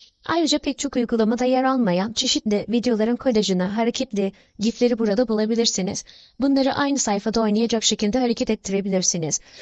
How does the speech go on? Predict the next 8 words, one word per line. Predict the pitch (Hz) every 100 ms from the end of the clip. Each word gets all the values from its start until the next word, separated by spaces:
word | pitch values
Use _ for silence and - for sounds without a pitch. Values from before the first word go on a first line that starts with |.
| -
Fotoğraf | - 262 277 277
kolajları | - 226 233 226 226
yapabilirsiniz. | 214 208 202 208 185 - 175 247 - - - -
Dergi | 254 254 269
kapakları, | 254 - 247 196 202 170 165 - _ _
e, | 185 185
afişler, | - 262 269 208 180 175
broşürler, | 240 247 - 233 180 170